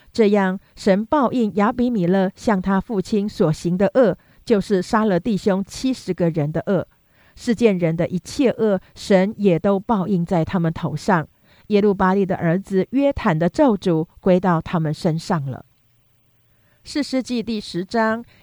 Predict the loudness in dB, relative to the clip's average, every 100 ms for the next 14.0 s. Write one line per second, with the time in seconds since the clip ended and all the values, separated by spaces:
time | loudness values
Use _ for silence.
0 | -2 0 0 -2 0 2 2 0 -6 0
1 | 2 2 _ -2 0 0 -2 -8 -2 0
2 | 0 0 0 0 0 0 -2 -2 0 0
3 | 0 -2 0 0 0 0 0 0 _ -14
4 | 0 0 2 0 -2 -2 -2 -2 -2 0
5 | -2 -4 -4 -2 0 -2 -2 -4 -4 -2
6 | -6 -6 _ -20 -2 0 2 2 2 0
7 | -4 0 0 4 2 2 -2 -4 -10 _
8 | -4 0 0 -2 -4 0 0 0 -4 -2
9 | -2 0 -2 -2 -2 -2 -4 -4 -4 -6
10 | -4 -4 -4 -4 -6 -8 -10 -2 0 2
11 | 0 0 0 0 -2 0 0 0 -4 -6
12 | -6 -4 -2 -2 -4 -4 -4 -2 -2 0
13 | -2 -2 -2 -2 -2 -6 -6 -2 -2 -2